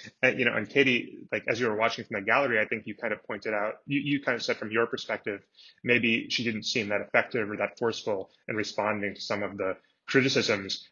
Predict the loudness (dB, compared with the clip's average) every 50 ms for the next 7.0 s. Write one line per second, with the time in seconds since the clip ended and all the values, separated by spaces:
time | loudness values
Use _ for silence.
0 | _ _ 0 2 2 2 4 4 4 4 2 2 0 0 0 2 2 4 6 6
1 | 6 6 4 2 2 2 2 0 0 -2 -2 -4 -6 -4 -2 -2 -2 -2 -4 -8
2 | _ _ -10 -8 -8 0 2 4 4 6 4 4 2 2 2 2 2 4 4 4
3 | 4 2 0 -4 -6 -4 -2 -2 -2 0 2 2 2 2 0 -2 -2 -2 -2 -2
4 | -2 -2 -4 -4 -2 0 2 2 4 2 2 0 -4 -2 _ 6 6 6 6 4
5 | -2 -4 -2 0 0 0 0 -2 -4 -8 -14 -20 _ -6 -2 -2 -2 -2 -2 -6
6 | -6 -8 -8 -8 -10 _ _ _ _ _ _ _ _ _ -6 -4 -2 -2 -4